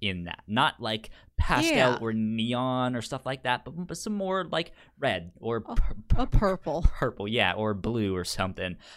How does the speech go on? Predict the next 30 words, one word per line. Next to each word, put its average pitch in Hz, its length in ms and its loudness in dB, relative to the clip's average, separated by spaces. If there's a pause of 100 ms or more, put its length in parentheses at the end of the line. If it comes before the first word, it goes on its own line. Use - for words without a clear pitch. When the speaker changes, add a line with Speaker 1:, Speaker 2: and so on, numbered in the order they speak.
(140)
Speaker 1:
Uh, 101 200 0
and 101 120 -4
if 101 120 -10
you 101 60 -10
did 104 160 -4
not 95 220 -4
know, 95 400 0
red 98 300 -4
and 101 340 -6
blue 92 420 0 (260)
Speaker 2:
<laughs> - 280 -18
Speaker 1:
make 92 340 -2 (120)
purple. - 600 0 (460)
Uh, 92 320 -4
Speaker 2:
You 240 160 4
heard 247 260 6
it 226 120 4
here 240 240 4
first, 208 480 0
Speaker 1:
<laughs> - 0 -
Speaker 2:
folks. 101 480 2 (580)
Speaker 1:
Um, 131 360 0 (380)
so, 165 180 0
I, - 180 -12 (840)
yeah, - 220 -8
like, 160 180 -10
I, 160 300 -2
I 196 120 0
would 202 160 0
like 143 520 -2